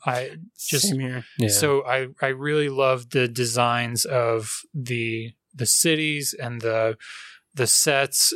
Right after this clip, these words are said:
Speaker 1: and the, um, the vehicles and all of the, even, like, the, the desert scenes.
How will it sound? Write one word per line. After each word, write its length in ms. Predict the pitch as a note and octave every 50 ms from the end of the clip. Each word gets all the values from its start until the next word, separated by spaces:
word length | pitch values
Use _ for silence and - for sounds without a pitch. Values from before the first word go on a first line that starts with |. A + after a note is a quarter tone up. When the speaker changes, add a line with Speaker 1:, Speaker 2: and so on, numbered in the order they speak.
| - -
Speaker 1:
and 320 | D3 B2 A#2 A#2 A#2 A2 -
the, 540 | C3+ A#2 A2+ A2+ A2 A2 A2 A2 A2+ C3 - -
um, 500 | C#3 A#2+ A#2 A#2 A#2 A2+ A2 A2 A#2 B2 - _ _ _ _ _ _ _ _ _ _ _ _ _ _ _ _ _ _ _ _ - _
the 680 | - C#3+ C3 C#3+ - - D#3 C#3+ C3 A#2+ A2+ C3+ A#2 A2
vehicles 640 | A2 A2+ C3+ C#3+ D3+ C#3+ - D3+ C#3 C3 C3 A#2+ A#2
and 100 | B2 A#2+
all 280 | B2 B2 B2 B2 B2 A#2+
of 200 | A2+ - - - _ -
the, 380 | - C3 A#2+ A#2 A2+ A2+ A#2 - - - - - - _ _ _
even, 260 | D#3 D#3+ F3 F3+ E3
like, 360 | D#3 C#3+ C3+ C3 C3 B2+ - - - A3
the, 580 | F3 D3+ C3 C3+ C3 B2+ B2 B2 B2 A#2 C3+ - _ _ _ _ _ _ _ _ _ _ _ _ _ _ _ _ _ _ _ _ _ _ _ _ _ _ _ _ _ _ _ -
the 580 | G3 D#3 B2+ B2+ B2 B2 B2 B2 B2 B2+ C3
desert 640 | C3+ C3+ B2 A2 - C#3 C#3+ D3 C#3 C#3 A#2+ A2+ -
scenes. 600 | - - C3+ A#2 A2 G#2+ A2+ C3 C#3+ - - -